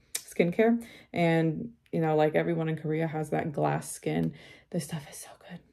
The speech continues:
I love it. Um, and it lasts a long time. It's, like, forty bucks, but it lasts a long time. So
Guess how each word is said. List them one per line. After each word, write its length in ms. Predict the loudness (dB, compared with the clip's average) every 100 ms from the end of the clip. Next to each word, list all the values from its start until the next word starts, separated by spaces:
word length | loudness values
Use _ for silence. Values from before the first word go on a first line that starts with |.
| -6
I 60 | -2
love 220 | -2 0
it. 160 | -2 -2
Um, 420 | -2 0 0 -2 -6 -20 -20 -20 -2
and 100 | 2
it 120 | 4
lasts 280 | 6 4 4
a 40 | 2
long 260 | 4 2
time. 380 | 2 2 2 2
It's, 160 | 0 0
like, 160 | -2
forty 280 | 0 0 2
bucks, 420 | 2 0 0 -10
but 200 | -2 2
it 120 | 2 0
lasts 480 | 0 0 -4 -4
a 80 | -4
long 440 | -2 -2 -2 -2 -6
time. 540 | -8 -6 -4 -6 -8
So 600 | -12 -6 -2 0 -2 -6